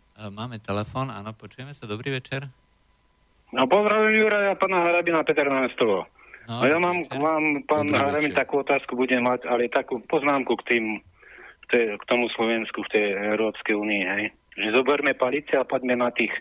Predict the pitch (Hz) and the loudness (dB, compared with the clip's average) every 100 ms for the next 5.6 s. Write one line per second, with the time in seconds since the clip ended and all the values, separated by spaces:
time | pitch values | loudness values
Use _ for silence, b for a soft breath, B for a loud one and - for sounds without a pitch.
0 | B B B 123 123 - 131 131 123 123 | B B B -2 -2 0 0 0 -2 -2
1 | - 131 127 117 117 113 113 113 113 104 | 0 0 0 -2 0 0 0 0 0 0
2 | - 120 113 107 110 113 123 127 135 120 | 0 0 -2 -6 -8 -2 0 0 0 0
3 | - 117 117 110 117 107 113 113 107 B | 0 -2 0 2 2 2 0 -2 -4 B
4 | B B B - 131 135 120 - 117 123 | B B B 0 0 0 -2 -2 0 0
5 | 123 127 123 - 123 131 | 0 0 -2 0 0 0